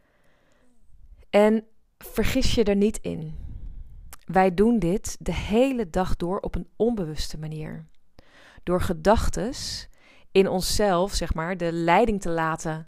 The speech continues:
eh, nemen en daarbij ook het corresponderende gevoel te laten ontstaan.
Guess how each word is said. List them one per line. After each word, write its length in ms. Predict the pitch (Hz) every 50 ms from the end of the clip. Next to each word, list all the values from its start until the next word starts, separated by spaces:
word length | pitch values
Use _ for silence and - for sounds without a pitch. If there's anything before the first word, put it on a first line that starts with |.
| - - - _ _ _ _
eh, 220 | - 170 165 156
nemen 600 | 160 165 170 175 170 165 160 160 165 208 262 330 _ _ _ - - - - -
en 120 | - 202 196
daarbij 360 | 220 220 226 214 214 - -
ook 240 | - 254 339 - -
het 160 | - - -
corresponderende 800 | - - 175 160 160 - - - 156 160 170 160 156 160 156 156
gevoel 520 | - - - - - 156 147 143 143 147 - _ _ _ _ _ _ _ _ _ _ _ _ _
te 120 | - 208 175
laten 360 | 170 160 156 156 151 - -
ontstaan. 600 | 165 165 - - - - - - 147 - -